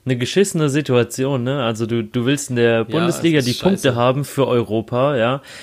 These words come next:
Speaker 1: Willst aber auch dem Gegner nicht gleich alles offenbaren, was du gerade hast im Pokal, ne? Also, we-, wenn du so kurz nacheinander die, die Duelle so hast, willst du eigentlich die Punkte haben, aber dann im Pokal noch ins Finale einziehen, was ja auch wieder einen europäischen Wettbewerb, ähm,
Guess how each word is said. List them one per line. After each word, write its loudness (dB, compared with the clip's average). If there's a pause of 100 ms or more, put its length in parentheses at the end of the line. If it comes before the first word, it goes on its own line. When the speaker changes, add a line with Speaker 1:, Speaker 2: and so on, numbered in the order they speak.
(120)
Speaker 1:
Willst 0
aber 2
auch 0
dem 0
Gegner 0
nicht -4
gleich 0
alles -2
offenbaren, 0
was -2
du -6
gerade 0
hast -4
im 0
Pokal, 0
ne? -4 (800)
Also, 2
we-, -4
wenn 2
du 2
so 2
kurz 0
nacheinander 2
die, -2
die -2
Duelle 2
so -2
hast, -6
willst -4
du -2
eigentlich -2
die -4
Punkte -4
haben, -2
aber -2
dann -2
im -2
Pokal -2
noch -4
ins -4
Finale 2
einziehen, 0
was -2
ja 2
auch 0
wieder 2
einen 0
europäischen -4
Wettbewerb, -2
ähm, -2